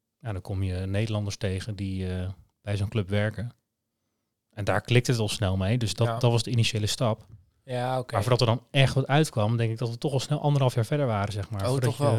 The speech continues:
Speaker 1: je, ja, voordat je over en weer ook echt het vertrouwen hebt en het echt snapt, zeg maar.
Speaker 2: Ja. Nou, sowieso natuurlijk bij jullie de aanlooptijd vrij lang, toch, van conversie?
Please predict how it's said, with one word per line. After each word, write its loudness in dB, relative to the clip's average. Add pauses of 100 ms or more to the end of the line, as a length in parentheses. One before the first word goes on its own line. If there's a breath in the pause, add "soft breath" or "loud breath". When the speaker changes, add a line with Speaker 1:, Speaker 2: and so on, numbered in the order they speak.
(140)
Speaker 1:
je, 0
ja, 2
voordat -2
je -10
over 4
en 4
weer 2
ook -2
echt -4
het -10
vertrouwen 2
hebt 2
en 0
het -14
echt -6
snapt, 2
zeg -2
maar. -6
Speaker 2:
Ja. -4 (460)
Nou, 0
sowieso 0
natuurlijk -8
bij -12
jullie -18
de -12
aanlooptijd -6
vrij -8 (580)
lang, -2
toch, -4
van -4
conversie? -10